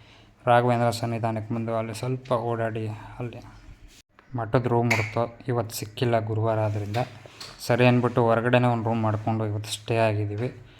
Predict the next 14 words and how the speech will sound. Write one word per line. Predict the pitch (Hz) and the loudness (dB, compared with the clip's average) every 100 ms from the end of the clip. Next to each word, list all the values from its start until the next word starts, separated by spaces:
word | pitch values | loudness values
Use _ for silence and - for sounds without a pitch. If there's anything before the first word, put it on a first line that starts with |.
| - _ - 120 | -20 _ -10 0
ನಾಳೆ | 113 120 123 | 4 6 6
ಅಕ್ಕಪಕ್ಕ | 117 110 120 - 104 | 4 2 0 0 -2
ಎಷ್ಟು | 120 107 - | -2 -4 -8
ದೇವಸ್ಥಾನಗಳು | - 113 - 110 110 | -6 -4 -4 -2 -2
ಇದ್ದು | 107 110 | -2 0
ಅವೆಲ್ಲ | 107 107 113 | 0 2 2
ವಿಡಿಯೋ | 127 110 113 | 0 0 -2
ಮಾಡ್ಕೊಂಡು | 110 107 107 110 | -2 -4 -4 -4
ನಮಗೆ | 110 110 107 107 | -4 -4 -4 -4
ಆದಷ್ಟು | 107 123 120 123 127 - 156 | -6 -2 0 2 0 -2 -4
ಗುರುರಾಯರ | 117 117 113 113 110 123 135 - | -2 -4 -2 -2 -2 -2 -4 -2
ಆಶೀರ್ವಾದ | 135 123 - 117 117 113 131 156 - | -2 0 -2 -4 -2 -2 -4 -6 -4
ನನ್ನ | 123 117 | -2 -2
ಕರ್ನಾಟಕ | 113 113 117 117 113 - 127 | -6 -6 -4 -4 -8 -6 -8